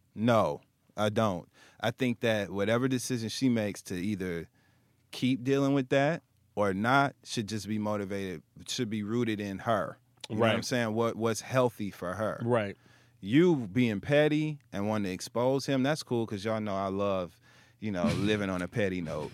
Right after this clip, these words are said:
Speaker 1: But
Speaker 2: <laughs> Living on a
Speaker 1: and there
Speaker 2: petty
Speaker 1: is a petty
Speaker 2: note.
Speaker 1: note, note for this email that we'll <laughs> give later. But that, that, like, you wanting to expose him is just you wanting to get back at him because you hurting.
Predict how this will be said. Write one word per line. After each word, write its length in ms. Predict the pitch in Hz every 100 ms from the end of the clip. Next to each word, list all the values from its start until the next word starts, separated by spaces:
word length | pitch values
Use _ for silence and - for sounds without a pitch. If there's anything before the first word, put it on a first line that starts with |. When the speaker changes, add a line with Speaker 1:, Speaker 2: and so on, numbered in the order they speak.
| -
Speaker 1:
But 240 | 311 -
Speaker 2:
<laughs> 160 | - -
Living 360 | 254 370 370
on 120 | 381
a 40 | 214
Speaker 1:
and 120 | 127
there 120 | 131
Speaker 2:
petty 80 | 131
Speaker 1:
is 120 | 139
a 60 | 123
petty 340 | - 131 117
Speaker 2:
note. 300 | 107 107 104
Speaker 1:
note, 460 | 85 107 123 101 -
note 40 | -
for 160 | -
this 180 | 95 95
email 360 | 104 113 113 107
that 140 | 101
we'll 180 | 95 101
<laughs> 0 |
give 280 | 90 104 98
later. 440 | 98 95 82 71 -
But 420 | 113 113 147 120 - - - - -
that, 420 | 110 143 170 - 101
that, 380 | 139 170 165 -
like, 380 | 107 120 113 101 -
you 220 | 104 143
wanting 320 | 147 143 120
to 60 | 113
expose 520 | 92 - 120 123 123
him 140 | 127
is 160 | 107 92
just 200 | 107 101
you 80 | 107
wanting 220 | 101 98
to 100 | 92
get 200 | 92 95
back 200 | 87 101 95
at 40 |
him 140 | 104 98
because 340 | 90 95 90
you 100 | 101
hurting. 460 | 90 87 67 95